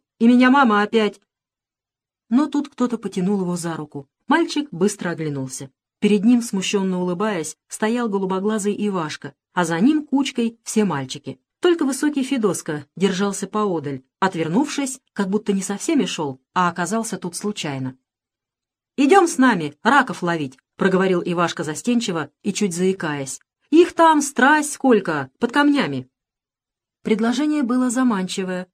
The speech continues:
и все ребята, видимо, очень хотели помириться. Ивашка, держа Сашу за руку, смотрел на него уже весело.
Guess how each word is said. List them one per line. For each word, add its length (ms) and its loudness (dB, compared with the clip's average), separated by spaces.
и 80 0
все 200 2
ребята, 320 2
видимо, 300 -2
очень 360 -2
хотели 360 -2
помириться. 640 -2
Ивашка, 600 0
держа 400 -2
Сашу 360 -6
за 180 -2
руку, 360 -4
смотрел 440 0
на 60 -2
него 240 -4
уже 220 -4
весело. 440 -8